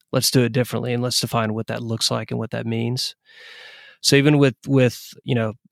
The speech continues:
my wife and Joey and his wife, you know, we sat down as a, as, as two couples and said, "All right, what's important to us? What are we not gonna allow?" You know, Joey can call my wife at any time and ask her how things are going and vice versa. So,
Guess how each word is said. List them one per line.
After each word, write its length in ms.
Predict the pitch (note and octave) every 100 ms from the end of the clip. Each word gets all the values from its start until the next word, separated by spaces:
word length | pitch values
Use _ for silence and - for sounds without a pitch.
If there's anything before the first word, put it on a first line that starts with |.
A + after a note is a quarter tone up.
| _
my 260 | - B2 A#2+
wife 480 | B2 B2 B2+ B2 -
and 120 | A#2
Joey 320 | A2+ A#2+ A#2+ A#2
and 100 | A2+
his 200 | B2+ A#2+
wife, 400 | A#2+ A#2 A#2 -
you 80 | B2
know, 40 |
we 100 | D3
sat 220 | - B2+
down 200 | B2+ B2+
as 180 | B2 -
a, 140 | A#2 A2+ - -
as, 240 | B2+ - -
as 140 | A#2
two 160 | - C3
couples 380 | C3 B2+ B2 A2+
and 80 |
said, 180 | - A#2+
"All 60 | A#2
right, 180 | A2 -
what's 280 | C3+ B2+ D3
important 340 | C3+ C3 A#2+
to 140 | A#2+
us? 300 | A2 G#2+ - B2
What 100 | B2
are 60 |
we 80 | C3
not 200 | B2 A#2
gonna 220 | B2 A#2
allow?" 500 | A#2 A2+ G#2+ G#2 A2+ - -
You 80 |
know, 180 | D#3 D3 - _ _ _ _
Joey 280 | A#2+ B2+ C3+
can 140 | C3 B2+
call 160 | C3+
my 140 | B2 B2+
wife 280 | B2+ A#2+
at 80 | B2
any 180 | A#2+ B2
time 260 | A#2+ A#2 A2+
and 100 | A2+
ask 200 | A#2 -
her 60 |
how 60 | A2+
things 260 | - A2
are 40 | -
going 300 | A#2 A2 A2+
and 80 | G#2+
vice 260 | A2+ A2+
versa. 460 | - A#2 G#2+ A#2 G#2+
So, 340 | - A#2 A2+